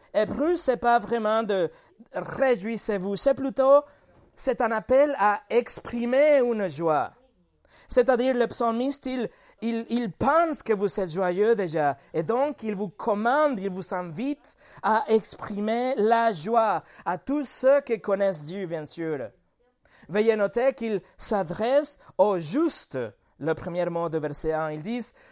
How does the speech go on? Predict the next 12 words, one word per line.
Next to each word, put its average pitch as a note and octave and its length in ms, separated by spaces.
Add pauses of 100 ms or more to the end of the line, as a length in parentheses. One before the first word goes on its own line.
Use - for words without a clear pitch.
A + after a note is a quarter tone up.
(160)
Juste, A3+ 680
réjouissez-vous A3+ 1120 (180)
ou G#3 160
exprimez A3+ 680
votre A#3 380
joie. » F3+ 540 (1400)
Le F#3 180
juste G3+ 400
dans G3 200
le G3 100
verset G3 360
un, C4+ 240